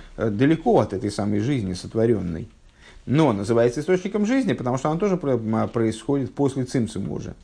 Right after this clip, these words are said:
«Овеэйр, в овеэйр хонире эйр»,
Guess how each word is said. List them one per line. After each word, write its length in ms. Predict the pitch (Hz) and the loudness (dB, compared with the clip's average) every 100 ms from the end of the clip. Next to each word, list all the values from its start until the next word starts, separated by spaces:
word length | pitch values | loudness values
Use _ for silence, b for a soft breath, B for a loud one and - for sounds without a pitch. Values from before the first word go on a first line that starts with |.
| _ B B B B - - | _ B B B B -8 2
«Овеэйр, 1120 | 143 135 135 143 - 190 226 226 220 214 - | 4 4 2 0 2 2 4 4 2 0 0
в 120 | 143 | 0
овеэйр 580 | 151 175 156 160 202 196 | 4 4 4 2 2 2
хонире 540 | 165 151 175 160 147 - | 2 0 2 2 0 0
эйр», 380 | 104 92 127 | 0 0 0